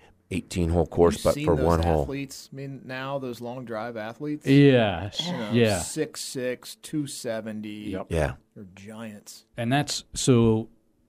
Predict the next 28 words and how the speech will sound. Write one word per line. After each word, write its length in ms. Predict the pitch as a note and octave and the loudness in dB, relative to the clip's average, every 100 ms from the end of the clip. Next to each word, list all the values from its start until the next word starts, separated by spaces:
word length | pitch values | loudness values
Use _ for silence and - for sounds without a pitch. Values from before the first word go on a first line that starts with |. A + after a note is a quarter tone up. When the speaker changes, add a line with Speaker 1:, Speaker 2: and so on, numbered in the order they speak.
| _ | _
Speaker 3:
that's 240 | - C3+ C#3+ | -2 0 2
sort 220 | C#3 A#2+ | 4 4
of 60 | G#2 | 6
the 100 | G2 | 6
argument, 420 | G#2+ A2 G2+ F#2+ | 4 4 2 0
and, 200 | F#2 G2 - | -2 -4 -4
and 160 | F#2+ | -4
I 60 | F#2 | -4
think, 420 | - G2+ - - _ _ _ _ - | -2 -4 -4 -18 _ _ _ _ -10
you 100 | F2 | -8
know, 60 | |
you 200 | E2 F#2 | -4 -4
can 120 | F#2 E2+ | -4 -6
speak 260 | - F#2+ | -6 -8
to 80 | F2+ | -6
this 200 | E2+ - | -8 -6
a 40 | |
little 140 | F#2 E2+ | -6 -4
bit, 180 | F2+ - | -6 -6
T 140 | F2+ | -6
J, 220 | E2+ E2 | -4 -4
obviously 440 | D#2+ E2 E2+ - F2 | -4 -4 -6 -6 -6
being 420 | E2+ E2 D#2 - _ - | -4 -4 -6 -10 _ -14
a, 40 | |
uh, 280 | D#2 D#2 D#2+ - | -10 -10 -12 -14
a 80 | D#2+ | -16
professional, 680 | - D#2+ F#2 F#2 E2+ D#2+ - _ _ _ _ _ _ | -16 -8 -6 -6 -6 -8 -10 _ _ _ _ _ _
uh, 460 | E2+ E2+ D#2+ D#2 D#2 | -8 -6 -4 -6 -8